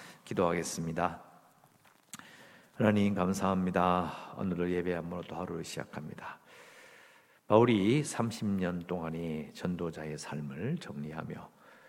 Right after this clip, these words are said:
그들이 겪었던 사는 일들과 그들과 함께했던 사람들의 이름을 저희들이 읽어보았습니다.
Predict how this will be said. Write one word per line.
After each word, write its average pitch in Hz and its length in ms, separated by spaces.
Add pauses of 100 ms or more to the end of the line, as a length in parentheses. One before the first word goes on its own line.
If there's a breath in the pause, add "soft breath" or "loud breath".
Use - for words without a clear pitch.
(260 loud breath)
그들이 90 280
겪었던 95 540
사는 82 300
일들과 85 840
그들과 95 300
함께했던 110 560
사람들의 101 420
이름을 127 560 (220 loud breath)
저희들이 78 340
읽어보았습니다. - 960